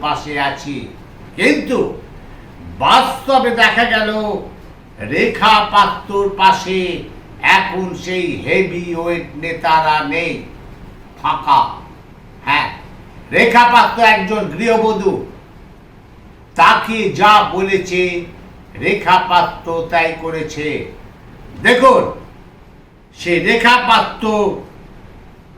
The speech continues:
একদম সন্দেশখালী কাণ্ডে গ্রেপ্তার হওয়া বিজেপি পাঁচ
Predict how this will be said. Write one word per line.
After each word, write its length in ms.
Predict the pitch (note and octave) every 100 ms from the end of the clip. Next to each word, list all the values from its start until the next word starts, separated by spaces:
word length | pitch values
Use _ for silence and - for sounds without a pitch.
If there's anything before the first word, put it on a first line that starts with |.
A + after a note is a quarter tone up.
| - - - - - - - - - - - - D#3
একদম 800 | F#3+ G#3 D3+ F#3+ F#3+ F3 A#2+ - - - -
সন্দেশখালী 920 | F3 G#3 A3 C4+ C#4 - G#3+ G#3+ G#3
কাণ্ডে 460 | G3+ G3 G3 G3
গ্রেপ্তার 640 | F#3 F#3+ G3 - - B3
হওয়া 500 | - F3 F3 - - - - - - - -
বিজেপি 720 | G3 A#3 G3+ C4+ - A3+ G#3+ - -
পাঁচ 400 | A3 B3+ -